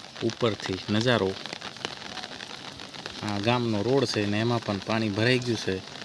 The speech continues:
અને નીચે આ ઝાડવાઓ છે ને આપણી ગાડી નીચે પડી છે,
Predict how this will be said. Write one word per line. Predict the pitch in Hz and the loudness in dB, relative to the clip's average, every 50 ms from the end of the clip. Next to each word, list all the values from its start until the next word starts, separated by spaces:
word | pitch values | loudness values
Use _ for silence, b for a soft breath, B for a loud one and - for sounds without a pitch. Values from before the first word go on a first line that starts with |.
| - - - - - - - - - | -10 -10 -10 -10 -10 -10 -8 -6 -6
અને | 98 95 92 | -4 -4 -2
નીચે | 95 104 113 113 - - 113 107 | 0 0 0 0 2 2 2 2
આ | 104 | 4
ઝાડવાઓ | 95 101 104 110 117 117 117 117 117 113 107 | 6 8 8 8 8 8 6 4 4 2 2
છે | - - 107 | 2 2 2
ને | 101 98 95 | 2 2 0
આપણી | 98 98 - - 104 98 95 95 - - - - - - - - - - - 101 | 0 -2 0 0 0 0 0 -2 -6 -8 -10 -10 -10 -12 -12 -12 -12 -10 -2 4
ગાડી | 110 113 117 117 113 110 | 6 8 8 8 6 4
નીચે | 104 107 110 104 - 117 | 4 2 2 4 4 4
પડી | 107 - 131 135 147 151 143 | 4 4 2 2 2 2 0
છે, | - - 110 104 | 0 0 0 0